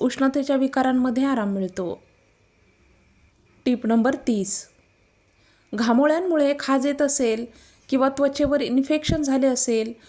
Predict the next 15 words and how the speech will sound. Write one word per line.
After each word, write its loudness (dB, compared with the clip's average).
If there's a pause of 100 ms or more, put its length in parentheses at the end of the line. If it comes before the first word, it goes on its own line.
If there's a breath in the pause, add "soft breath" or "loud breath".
(220 loud breath)
उष्णतेचा 0
त्वचेवर 0
वाईट 0
परिणाम 2
झाला 0
असेल 0 (420 loud breath)
तर 2
कोरफडीचा 2
रस 0
अशा -2
जागी 0
लावावा, -2 (500 soft breath)
खूपच 0
फरक 0
दिसतो, -4